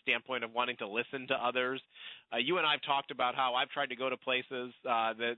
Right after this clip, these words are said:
that sometimes are uncomfortable, <laughs> like the South Bronx, and talk to people who are with Black Lives Matter or other organizations who you typically wouldn't find a conservative talking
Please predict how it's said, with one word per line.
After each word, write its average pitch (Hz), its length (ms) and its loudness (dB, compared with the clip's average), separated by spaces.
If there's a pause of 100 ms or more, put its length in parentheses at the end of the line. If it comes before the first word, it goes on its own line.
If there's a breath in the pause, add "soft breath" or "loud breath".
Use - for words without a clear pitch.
that 117 140 -8
sometimes 147 360 0
are 127 140 2
uncomfortable, 131 540 -2
<laughs> - 80 -2
like - 140 -6
the - 120 -12
South 147 280 2
Bronx, 156 440 2
and 131 120 -10
talk 143 200 0
to 139 80 -14
people 139 440 -4 (320 loud breath)
who 147 80 -2
are 139 80 4
with 127 140 0
Black 139 240 2
Lives 131 300 2
Matter 135 300 2
or 127 120 0
other 135 160 0
organizations 127 760 2
who 139 100 -4
you 127 180 -2
typically 139 360 0
wouldn't 127 320 -2
find 127 260 2
a 120 60 -6
conservative 123 580 -6
talking 131 360 -2